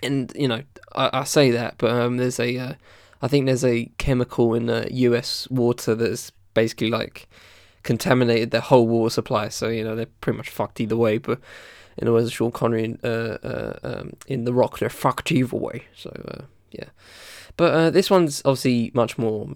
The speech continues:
you know, overt, uh, <laughs> considering the government have just, like, just not given a shit. Uh, but the, uh, news here by, uh, John Flesher of A P News, uh, the Associated Press,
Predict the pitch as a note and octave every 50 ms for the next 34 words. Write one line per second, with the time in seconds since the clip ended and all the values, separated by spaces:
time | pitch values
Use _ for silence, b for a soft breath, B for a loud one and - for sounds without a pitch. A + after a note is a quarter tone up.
0 | - _ _ - - G3+ _ - - - - _ _ _ _ _ _ _ _ _
1 | - _ _ _ _ _ - C3 C3 B2+ B2+ C3+ A#2+ G#2 - - - - - -
2 | _ - - B2 B2+ A#2 - - - - C#3 - - - - C3 - - C#3 B2
3 | A#2+ A#2+ A#2+ A2 - E2+ A#2 - B2 B2 A#2+ B2 A#2 A2+ G#2+ B2 C3+ A#2+ A#2+ -
4 | A2+ A#2 - - A2+ A2 - - _ - - _ _ - - - _ - C3 B2+
5 | G#2+ - C#3 - A2+ B2 - - A#2+ A2+ - B B B B B B B B B
6 | B - A#2+ B2+ B2 B2+ B2 B2 C#3 C3+ - - C3+ C3+ C3+ C3 C3 C3 C3 B2+
7 | B2 - - - C3 C3 B2+ B2+ C#3 D#3 D#3+ E3 D#3+ D#3+ - - E3 D#3+ D#3+ D#3+
8 | D#3+ D#3+ _ - - - B2+ B2+ B2+ B2 A#2+ - - B2+ C3 C3 - - C3+ C3
9 | B2+ - C#3+ C3+ C3 C3 - C3+ - - - - B2 A#2+ B2 - - - B2+ B2
10 | A#2+ A#2 A#2 A#2 - C#3 C#3+ D3+ D#3+ D#3+ D#3+ - - b b b b b b b
11 | b b - - A2+ A2+ A2 - - A2+ A#2 - A2 A2 B2+ - - C3+ C3 C3+
12 | C3+ - - -